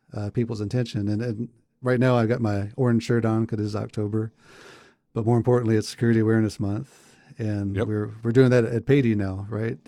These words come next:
Speaker 1: And it, it's fun and it's scary at the same time to, to get you know, developers and engineers to be excited to listen to that talk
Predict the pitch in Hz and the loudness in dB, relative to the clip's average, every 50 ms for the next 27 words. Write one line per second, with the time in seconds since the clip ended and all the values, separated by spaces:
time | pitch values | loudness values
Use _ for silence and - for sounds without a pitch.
0 | - - 104 104 104 101 101 98 117 113 113 - - _ _ _ _ - - - | -10 -8 -6 -4 -4 -4 -4 -4 -4 -4 -6 -6 -10 _ _ _ _ -20 -20 -18
1 | - - 151 - - - 151 156 160 156 156 151 127 123 123 - - - 123 123 | -10 -8 -8 -4 0 2 4 4 6 4 4 2 0 -4 -4 -6 -6 -2 0 2
2 | 131 135 139 143 139 - _ _ _ _ _ _ _ _ _ _ - 117 - 117 | 2 2 0 0 -4 -8 _ _ _ _ _ _ _ _ _ _ -10 -8 -8 -6
3 | - 123 117 120 123 - 123 120 117 127 131 135 127 - _ _ _ - - - | -2 -2 0 0 -2 -4 -6 -6 -6 -6 -8 -8 -10 -14 _ _ _ -18 -18 -18
4 | - - 123 110 127 139 139 - _ _ _ _ _ _ _ - 120 107 104 95 | -10 -10 0 2 2 2 2 0 _ _ _ _ _ _ _ -4 -2 -2 -2 -2
5 | 98 110 113 110 113 110 - 110 107 101 101 107 104 104 104 104 101 104 107 107 | -2 0 0 0 0 -2 -2 -4 -4 -4 -4 -4 -4 -4 -2 -2 -2 -2 -2 -2
6 | 107 104 101 - - - 104 98 101 98 95 92 101 113 107 98 - - - 120 | -4 -4 -6 -10 -10 -10 -8 -6 -6 -6 -6 -4 -4 -2 -4 -4 -4 -4 -2 0
7 | 123 117 107 98 95 107 107 - _ _ _ _ _ _ _ _ _ _ _ _ | 0 0 0 -2 -4 -8 -14 -20 _ _ _ _ _ _ _ _ _ _ _ _
8 | - 95 104 131 139 - 123 110 - - - 104 - - - 104 101 104 - | -10 -2 -2 0 0 0 -2 -4 -4 -6 -8 -10 -10 -10 -10 -10 -10 -10 -14